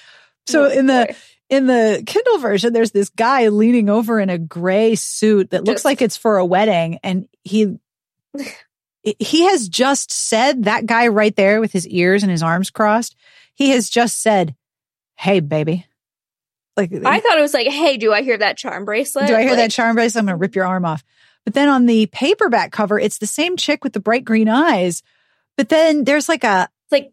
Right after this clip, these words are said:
Speaker 2: paint swatches.
Speaker 1: paint swatches and, uh, curved over a floor plan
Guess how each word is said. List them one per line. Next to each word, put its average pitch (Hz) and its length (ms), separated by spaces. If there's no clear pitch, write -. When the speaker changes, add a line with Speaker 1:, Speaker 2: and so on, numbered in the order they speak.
Speaker 2:
paint - 400
swatches. 254 1040
Speaker 1:
paint 339 220
swatches 339 520
and, 254 320
uh, 226 380
curved 302 440
over 254 380
a 202 80
floor 254 480
plan 160 560